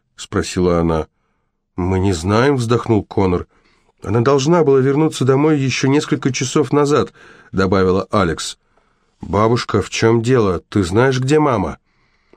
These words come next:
Бабушка не отвечала, думая о чем-то своем. "Ба, что происходит?"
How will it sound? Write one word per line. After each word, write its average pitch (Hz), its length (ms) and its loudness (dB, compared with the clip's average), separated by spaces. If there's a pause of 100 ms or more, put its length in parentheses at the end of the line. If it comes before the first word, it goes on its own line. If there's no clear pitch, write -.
(240)
Бабушка 113 800 0
не 98 220 0
отвечала, 101 680 -2
думая 85 500 -2
о 92 140 -8
чем-то - 380 -8
своем. 85 580 -4 (1080)
"Ба, 82 680 -2 (800)
что - 300 -2
происходит?" 131 840 0